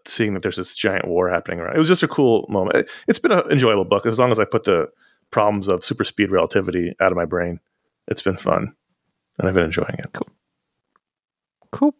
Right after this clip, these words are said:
Speaker 1: Yeah, so those are the books we're gonna talk about. Now I'm gonna guess before we get to the patron pick what your number two patron, uh, pick of the week was, the runner-up.
Speaker 2: Mm-hmm.
Speaker 1: And I'm gonna go outside the box here, and I'm gonna say it was Predator.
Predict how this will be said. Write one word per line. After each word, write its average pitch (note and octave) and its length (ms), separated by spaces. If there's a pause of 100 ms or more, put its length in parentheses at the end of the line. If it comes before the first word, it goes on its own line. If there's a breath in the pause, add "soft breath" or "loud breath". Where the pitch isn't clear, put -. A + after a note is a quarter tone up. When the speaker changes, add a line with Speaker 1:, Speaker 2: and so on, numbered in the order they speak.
(300)
Speaker 1:
Yeah, - 120
so D#3 160
those G3+ 140
are - 20
the F#3 60
books F#3 120
we're F#3 80
gonna D#3 100
talk D#3 200
about. A#2+ 140
Now B2+ 140
I'm C#3 100
gonna C#3+ 160
guess B2 320
before - 220
we A#2 60
get A2+ 60
to - 40
the - 60
patron A#2 300
pick G#2+ 160
what A2 160
your G#2+ 160
number G#2 260
two C3 320
patron, G#2+ 520 (400 soft breath)
uh, A2+ 80
pick D3 160
of C3 60
the B2 60
week B2+ 160
was, F#2 220
the F#2+ 80
runner-up. G#2+ 440 (800)
Speaker 2:
Mm-hmm. A2+ 220
Speaker 1:
And G#2+ 160
I'm A#2+ 80
gonna B2+ 160
go A#2 280
outside A2 360
the G2 60
box G#2 320
here, G#2 140
and F2+ 80
I'm G2 100
gonna F#2+ 140
say G2+ 220
it F#2+ 100
was - 120
Predator. - 600